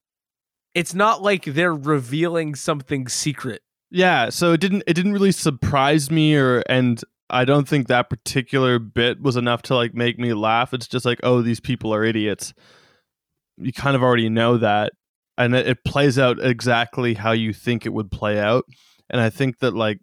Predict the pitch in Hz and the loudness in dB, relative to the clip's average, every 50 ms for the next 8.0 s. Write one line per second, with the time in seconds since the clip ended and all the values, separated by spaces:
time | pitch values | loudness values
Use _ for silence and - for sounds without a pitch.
0 | _ - 120 _ _ 131 131 131 139 135 131 123 123 110 - - - 120 120 120 | _ -20 -20 _ _ 0 2 2 2 2 2 2 0 -2 -4 -6 -6 -4 -2 -2
1 | 117 113 113 110 110 - - _ _ _ _ _ _ _ _ _ _ _ _ _ | -2 -2 -2 -2 -4 -6 -10 _ _ _ _ _ _ _ _ _ _ _ _ _
2 | _ - - - 131 110 95 120 117 120 117 - - 131 127 131 131 - - 147 | _ -18 -8 -8 -8 -6 -2 -2 -2 -2 -2 -2 -2 0 0 0 -2 -2 -4 -4
3 | 139 131 - - 147 143 - 143 139 131 127 113 117 113 113 98 - 120 117 - | -4 -2 -2 -2 -2 -2 -2 -4 -4 -2 -2 -2 -2 -4 -6 -4 -6 -8 -6 -4
4 | 117 113 113 110 110 98 - 110 107 104 - 127 110 - 139 - - 143 123 120 | -4 -4 -2 -2 -4 -2 -2 -2 -2 -2 -4 -4 -4 -4 -6 -4 -2 -2 0 0
5 | 123 120 120 117 - - - _ - 113 120 135 135 - - 117 117 113 104 - | 0 0 -2 -2 -4 -6 -8 _ -2 -2 -2 -2 -4 -6 -4 -4 -4 -4 -6 -12
6 | - _ - - _ - 123 117 104 - - - 117 117 123 127 147 165 _ _ | -18 _ -14 -12 _ -6 -6 -6 -6 -10 -6 -4 -4 -4 -4 -6 -8 -10 _ _
7 | - - - - - _ _ _ _ _ - 131 123 120 117 113 110 107 - - | -20 -20 -20 -20 -20 _ _ _ _ _ -2 0 0 2 2 0 -2 -4 -6 -12